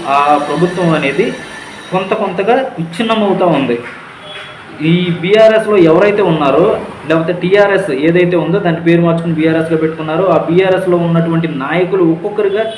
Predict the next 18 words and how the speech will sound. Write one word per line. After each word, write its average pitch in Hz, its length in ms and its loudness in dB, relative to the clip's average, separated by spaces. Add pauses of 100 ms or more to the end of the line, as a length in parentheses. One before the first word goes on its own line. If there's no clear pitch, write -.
(260)
కాంగ్రెస్లో 220 440 0
చేరుతున్నారు. 165 520 0 (680)
అది 165 140 2
కూడా 214 480 2 (560)
కాంగ్రెస్ 202 400 0
ప్రభుత్వం 190 580 -2 (460)
అధికారంలోకి 175 680 2
రావడం 147 420 2
వలన 120 220 -2 (640)
తెలంగాణలో, 131 560 0 (140)
తెలంగాణకు 151 480 0
సంబంధించి 127 480 -4
రేవంత్ 143 300 -2
రెడ్డిగా 143 240 -4
ముఖ్యమంత్రిగా 143 520 -4
ఉన్నారు, 131 460 -2 (420)
ఆయన 170 240 0
సమక్షంలో 196 800 2